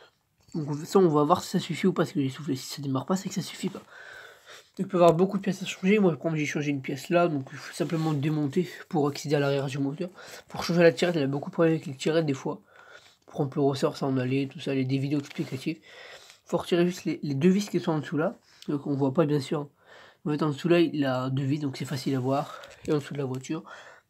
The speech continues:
il y a quatre vis à l'arrière. Et voilà, après clip ça, ça, ça s'envoie tout simplement. Après, il faut, faut un petit truc là derrière, euh, voilà. La roue libre aussi, j'ai dû la changer. Donc, voilà, donc ça coûte des pièces, euh,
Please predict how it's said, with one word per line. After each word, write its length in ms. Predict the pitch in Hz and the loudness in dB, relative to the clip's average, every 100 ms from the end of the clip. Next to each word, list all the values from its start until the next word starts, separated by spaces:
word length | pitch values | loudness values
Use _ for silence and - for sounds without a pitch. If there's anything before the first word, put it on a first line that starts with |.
| _ _ _ | _ _ _
il 80 | 165 | -6
y 40 | 156 | -2
a 40 | |
quatre 180 | - 170 | 2 2
vis 160 | 170 | 0
à 40 | 165 | -2
l'arrière. 320 | 131 120 - 175 | -2 -4 -10 -8
Et 40 | |
voilà, 340 | 139 110 - | -6 -8 -8
après 260 | 120 - 160 - - _ _ _ _ _ _ | -8 -6 -8 -8 -20 _ _ _ _ _ _
clip 200 | - 180 | -6 -6
ça, 160 | - 151 | -4 -6
ça, 180 | - 143 | -4 -8
ça 360 | - - 170 | -8 -6 -4
s'envoie 280 | 143 147 143 | -4 -2 -2
tout 60 | 175 | -2
simplement. 380 | 151 151 143 185 - - - - - - - | -4 -4 -6 -8 -16 -20 -20 -20 -20 -18 -12
Après, 200 | 139 180 | 2 4
il 100 | 175 | 4
faut, 160 | 170 | 0
faut 220 | 143 127 135 | -6 -6 -4
un 140 | 135 | -4
petit 220 | 131 - | -6 -12
truc 240 | - 147 151 | -8 -8 -6
là 140 | 151 | -6
derrière, 440 | 131 127 147 135 | -6 -6 -4 -4
euh, 220 | 127 120 123 _ _ - | -4 -6 -10 _ _ -12
voilà. 160 | 135 123 - - - - - _ _ - | -10 -10 -18 -20 -20 -20 -20 _ _ 4
La 100 | 165 | 6
roue 140 | 156 | 10
libre 200 | 185 165 | 8 8
aussi, 240 | 160 165 180 | 4 0 0
j'ai 100 | 151 | 0
dû 100 | 139 | 0
la 80 | |
changer. 420 | 135 151 135 151 165 - - - | 0 -2 -2 -4 -6 -12 -18 -6
Donc, 120 | 143 | -2
voilà, 160 | 135 123 | 0 0
donc 160 | 131 | -2
ça 100 | - | -4
coûte 180 | 147 143 - 131 | -6 -8 -10 -6
des 140 | 127 | -6
pièces, 280 | 127 156 - | -4 -4 -4
euh, 120 | 135 | -6